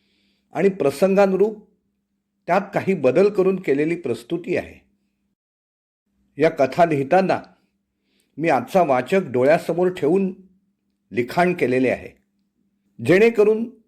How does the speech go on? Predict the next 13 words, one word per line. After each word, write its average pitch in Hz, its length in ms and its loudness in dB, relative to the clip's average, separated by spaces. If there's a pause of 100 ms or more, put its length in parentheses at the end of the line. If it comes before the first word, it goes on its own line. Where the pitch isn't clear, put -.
(260)
वारंवार 135 560 0 (320)
रीड 202 300 -2
मोअर 156 360 2 (720)
येऊ 135 240 0
नये. 90 180 -6 (1400)
त्यामुळेच 175 460 2
कदाचित 156 520 -2
त्या 165 100 2
कथा 135 480 -2 (680)
लोकांना 147 440 -2
भावल्या, 101 380 -4 (1120)
असं 156 240 2
Facebook-वर 185 800 0